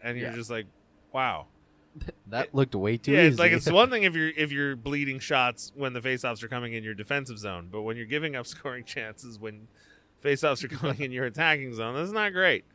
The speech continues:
Speaker 1: Um, speaking of getting in the way, you mentioned Jack Campbell. There was a, a play.
Speaker 2: Yeah, yes.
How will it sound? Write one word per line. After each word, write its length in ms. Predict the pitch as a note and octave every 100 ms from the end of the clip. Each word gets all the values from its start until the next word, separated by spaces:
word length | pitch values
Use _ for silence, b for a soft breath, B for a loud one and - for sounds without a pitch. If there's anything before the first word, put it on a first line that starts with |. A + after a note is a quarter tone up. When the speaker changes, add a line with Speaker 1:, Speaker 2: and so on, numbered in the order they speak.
| _ _ _ _ -
Speaker 1:
Um, 400 | D3+ C#3 C#3 C#3 -
speaking 280 | A#3 B3
of 80 | G3+
getting 220 | E3 D3
in 80 | C#3
the 80 | B2+
way, 300 | A2+ F#2 G2+
you 100 | G2+
mentioned 300 | A2 G2+ G#2+
Jack 240 | G#2+ G#2
Campbell. 300 | A#2+ A2+ G2+
There 120 | G2 G#2
was 140 | A2
a, 60 | G#2+ _ _ _
a 60 | A#2+
play. 540 | - - D3 D3 C3+ A#2
Speaker 2:
Yeah, 180 | A2+
yes. 300 | F#2 - -